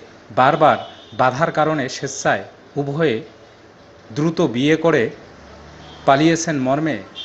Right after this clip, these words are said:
অভিহিত করেন। এ সংক্রান্ত পুলিশ সুপার কুড়িগ্রাম জানান, বিষয়টি আদত-, আদতেই দীর্ঘদিনের প্রেম ঘটিত একটি বিষয়,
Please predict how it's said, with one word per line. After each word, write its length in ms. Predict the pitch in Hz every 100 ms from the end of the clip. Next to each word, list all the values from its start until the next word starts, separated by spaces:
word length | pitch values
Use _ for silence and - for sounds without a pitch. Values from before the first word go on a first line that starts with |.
| - - - -
অভিহিত 380 | 147 165 151 143
করেন। 320 | 120 120 101 92 - - - - - - - - - - - - -
এ 80 |
সংক্রান্ত 520 | 170 190 180 196 190 175 -
পুলিশ 300 | 139 160 -
সুপার 300 | 170 165 110 - - - - - - -
কুড়িগ্রাম 480 | 156 170 170 143 120 170 127
জানান, 380 | 131 147 101 95 - - - - - - - - - - 123
বিষয়টি 420 | 156 208 190 196
আদত-, 400 | 127 151 175 - - - - - - - -
আদতেই 560 | 135 147 185 190 143 - - -
দীর্ঘদিনের 580 | 113 156 151 175 180 151 - -
প্রেম 260 | 165 180 156
ঘটিত 320 | 139 139 147
একটি 480 | 135 127 - 113 104 - - - - - - -
বিষয়, 480 | 120 131 156 180